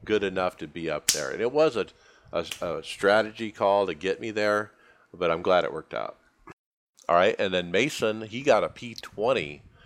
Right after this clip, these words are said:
Uh, "Typical I ain't lifting causes several wrecks," he said. Um, but he was running pretty good. He was up in the top, uh, run, leading too, I think.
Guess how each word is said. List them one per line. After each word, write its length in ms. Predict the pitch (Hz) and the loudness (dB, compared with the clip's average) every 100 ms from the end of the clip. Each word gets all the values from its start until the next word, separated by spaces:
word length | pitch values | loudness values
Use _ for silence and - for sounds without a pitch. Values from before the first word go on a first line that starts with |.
| - - - | -20 -20 -4
Uh, 240 | 92 92 90 | 2 2 2
"Typical 640 | - 160 - - 120 101 | 2 0 0 0 0 0
I 180 | - 120 | 0 2
ain't 360 | 135 127 127 110 | 2 0 -4 -4
lifting 800 | 101 123 135 - 87 76 76 85 101 _ _ - | 0 2 0 -10 -12 -12 -14 -20 _ _ _ -4
causes 500 | 107 95 98 87 80 | 2 2 2 -4 -6
several 520 | - 107 104 95 82 | 0 0 2 -4 -2
wrecks," 460 | 90 80 55 - | 0 0 -2 -10
he 120 | 78 73 | -18 -16
said. 500 | - 67 64 - - _ _ _ _ _ - | -8 -6 -6 -10 -18 _ _ _ _ _ -8
Um, 420 | 78 78 76 71 | -6 -4 -8 -4
but 180 | 78 78 | -4 0
he 120 | 117 | 2
was 240 | 175 160 | 2 4
running 340 | 131 120 101 92 | 4 4 2 -2
pretty 240 | 110 92 | -6 -4
good. 240 | 87 98 87 | 2 2 2
He 120 | 107 | -2
was 160 | 127 | -2
up 180 | 113 - | -2 -2
in 60 | 85 | -4
the 100 | 85 | -4
top, 460 | 90 87 80 - | 2 2 2 -2
uh, 340 | 80 73 71 73 69 | -2 -2 -4 -8 -14
run, 320 | - 87 87 - | -6 -4 -4 -6
leading 420 | 78 113 143 69 | -4 -4 -4 -10
too, 200 | - 131 | -4 0
I 80 | 71 | 0
think. 380 | - 95 78 | 0 -4 -4